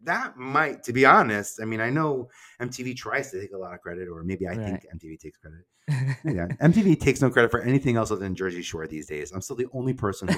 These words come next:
Speaker 1: brings up
Speaker 2: <laughs>
Speaker 1: Osbournes and Punk'd and these things that, you know, anyway, they're, uh, but, but we have, again, all that to be said is, like, that, that's why I believe now this, like, uh, free world of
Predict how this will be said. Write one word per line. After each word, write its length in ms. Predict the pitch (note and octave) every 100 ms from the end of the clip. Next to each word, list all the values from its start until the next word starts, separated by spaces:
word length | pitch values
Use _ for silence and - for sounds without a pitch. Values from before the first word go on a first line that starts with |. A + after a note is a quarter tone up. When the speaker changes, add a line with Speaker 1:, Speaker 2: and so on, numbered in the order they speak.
| -
Speaker 1:
brings 220 | F2+ F2
up 120 | E2+ E2 - - -
Speaker 2:
<laughs> 420 | - - - E3 B2
Speaker 1:
Osbournes 760 | B2+ D3 D3 F#3 D3+ D3 D3+
and 140 | D3+ B2+
Punk'd 380 | D3 C3 C3+ C3
and 240 | A2 A2 - D#3+ - -
these 160 | A2+
things 300 | - A2 G#2+
that, 220 | G#2 G2+ F#2+ G2+
you 80 | G2
know, 140 | F2 F2 -
anyway, 460 | C#3 A2+ F#2 F2 - _
they're, 320 | F2+ F2 F2
uh, 120 | E2 D#2+ -
but, 180 | C3+
but 160 | D3 C3+
we 80 | D#3
have, 220 | D#3+ D3+
again, 280 | C#3 C3+ A2+ - - -
all 180 | C3 C3+
that 180 | B2
to 60 | A#2+
be 120 | A#2
said 220 | A2+ G#2
is, 100 | G2
like, 140 | G2 - _ - G2
that, 260 | G#2+ -
that's 200 | A#2 A#2+
why 120 | A#2+
I 40 | A2
believe 340 | A2 G#2+ G2
now 420 | G2+ G#2 G#2+ G2+ F#2
this, 200 | G2+ - -
like, 180 | F#2+ - _
uh, 60 | G2 F2 C2 B1 _
free 480 | - - - B2 B2+
world 560 | A2+ A#2 A2 G#2 G2+ -
of 400 | G2 F#2 F#2 -